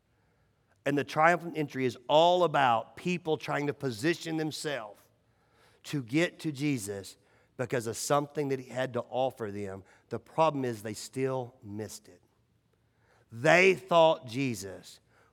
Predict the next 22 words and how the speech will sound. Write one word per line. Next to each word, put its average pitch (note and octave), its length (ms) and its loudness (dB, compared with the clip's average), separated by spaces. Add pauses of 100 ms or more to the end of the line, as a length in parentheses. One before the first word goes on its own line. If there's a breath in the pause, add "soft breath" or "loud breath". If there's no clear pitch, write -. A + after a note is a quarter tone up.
was A#2+ 160 -6
coming D3+ 460 2
in A#2 220 0
as G#2+ 140 -4
the A2 120 -8
greatest B2+ 440 -2
warrior C#3 400 -2
ever F#2+ 440 -6 (240 soft breath)
to B2 140 -4
overthrow C#3+ 680 2
the C3+ 120 0
Roman C3 300 0
Empire G#2+ 640 -6 (240 loud breath)
and G2+ 200 -6
give B2 240 0
'em C3 280 -4
back A2 520 0 (120)
their G#2+ 500 -4
land A2 600 -4
and G#2 120 -10
authority G#2 520 -6
forever. F#2+ 540 -14